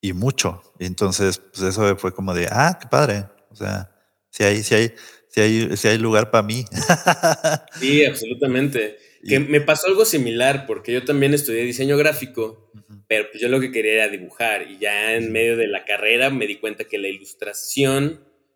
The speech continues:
Speaker 2: la ilustración comercial específicamente, era una vertiente ahí de la, de la, del diseño gráfico, que
Speaker 1: Ujú.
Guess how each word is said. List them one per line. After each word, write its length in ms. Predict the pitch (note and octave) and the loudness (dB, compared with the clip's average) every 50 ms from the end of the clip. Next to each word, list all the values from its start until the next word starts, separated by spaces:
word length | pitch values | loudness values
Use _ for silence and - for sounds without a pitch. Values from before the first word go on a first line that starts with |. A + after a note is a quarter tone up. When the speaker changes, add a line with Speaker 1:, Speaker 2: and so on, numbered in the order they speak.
| _ - | _ -6
Speaker 2:
la 60 | G2+ | -4
ilustración 380 | G2+ G#2+ - A2+ G#2+ B2 C3 B2+ | -4 -4 -4 -4 -2 -2 -2 -2
comercial 580 | C#3 C#3+ C3+ G#2+ F#2 - - B2+ A#2+ B2+ B2+ | 0 0 0 0 -2 -2 -2 0 0 0 0
específicamente, 880 | A2 - - G2 - A2 G#2 A2+ G#2+ - G2+ F#2+ F#2+ G2+ G#2 G#2 - A#2 | -2 -4 -10 -14 -16 -14 -16 -16 -12 -12 -10 -8 -8 -8 -8 -4 -2 0
era 220 | G#2+ G#2+ G#2 - - - F2 _ _ _ - | 0 0 -2 -6 -10 -20 -20 _ _ _ -10
una 180 | A2 A2+ A2+ G#2+ | -6 -4 -4 -2
vertiente 540 | G#2 G#2 G2 F2+ - A2 G#2+ G#2+ G#2 A2 G#2+ | -2 -4 -6 -4 -2 -2 -2 -2 -2 -2 -2
ahí 200 | G2+ G2 G#2 G#2 | 0 0 -2 -2
de 120 | G2+ G2+ G#2 | -4 -2 -2
la, 280 | G2+ G2 F#2 F2+ E2 | -2 -2 -4 -4 -6
de 120 | F2+ F#2+ F#2 | -8 -8 -8
la, 300 | F#2+ F#2 F2+ F2 F2 F2 | -6 -4 -4 -4 -6 -6
del 180 | G2 F#2+ F#2+ F#2+ | -8 -10 -12 -10
diseño 280 | G2 - A2 A2+ A2+ | -6 -4 -2 0 2
gráfico, 720 | A#2 B2+ C3+ C#3 C#3 - B2+ - - C3 - - _ _ _ _ _ _ _ _ _ | 4 4 4 2 0 -2 -6 -4 -4 -6 -6 -6 _ _ _ _ _ _ _ _ _
que 260 | - A2+ A2+ A#2+ B2 - - | 2 4 4 4 2 0 -4
Speaker 1:
Ujú. 160 | A2 G2 F#2 | -14 -16 -18